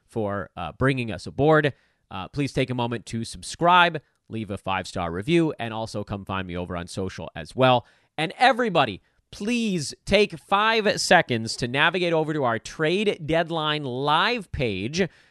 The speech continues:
which is gonna have coverage starting at seven thirty in the morning on Thursday, February the eighth. That's Pacific time, way before the start of the actual,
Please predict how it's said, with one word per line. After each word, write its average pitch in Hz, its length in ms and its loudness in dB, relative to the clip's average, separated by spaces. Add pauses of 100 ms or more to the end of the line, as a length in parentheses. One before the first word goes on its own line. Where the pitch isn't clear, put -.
(140)
which 117 160 -6
is 110 100 -8
gonna 135 220 0
have 120 160 -2
coverage 160 360 2
starting 131 280 0
at 104 80 -6
seven 180 340 2
thirty 190 260 0
in 180 80 -4
the 175 60 -4
morning 165 380 -2
on 95 120 -6
Thursday, 139 380 0
February 127 460 -2
the 117 100 -2
eighth. 143 160 2
That's 107 180 -2
Pacific - 540 -6
time, 156 300 2 (420)
way 269 360 4
before 143 360 0
the 113 80 -4
start 110 240 -2
of 92 80 -8
the 104 80 -2
actual, 104 580 0